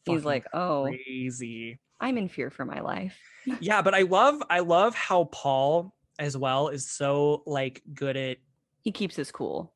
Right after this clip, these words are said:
Speaker 2: Yeah, he keeps his cool. I mean, he does have a couple of moments where he lashes out at her, but then he, like, realizes, "Oh, nope,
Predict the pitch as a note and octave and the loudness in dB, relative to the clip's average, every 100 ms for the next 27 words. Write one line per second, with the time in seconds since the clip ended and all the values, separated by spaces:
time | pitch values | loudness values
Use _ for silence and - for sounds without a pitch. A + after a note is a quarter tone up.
0 | _ D#3 - D#3 D#3+ - G3 - A#3+ - | _ -4 -2 -2 -4 -6 -8 -6 -8 -6
1 | D#3+ D3 D3 D3 - _ _ _ _ _ | 0 2 2 -2 -8 _ _ _ _ _
2 | _ - E3 F#3 F#3+ F#3+ F#3+ F#3 E3+ E3+ | _ -4 0 2 2 0 2 0 0 -4
3 | - E3+ E3+ D#3+ D#3 D#3 D3+ C#3+ D#3 C#3 | -4 -2 2 2 0 -2 -4 -6 -4 0
4 | C3+ C3+ C3+ C3 C3 C3 C3+ C3 C3 C3+ | 0 -2 -4 -4 -4 -4 -6 -6 -6 -8
5 | C#3 C3 B2+ C3+ B2+ B2+ B2+ B2 C3+ C#3 | -6 -8 -6 -6 -4 -6 -8 -12 -12 -10
6 | C3+ B2+ - | -10 -10 -12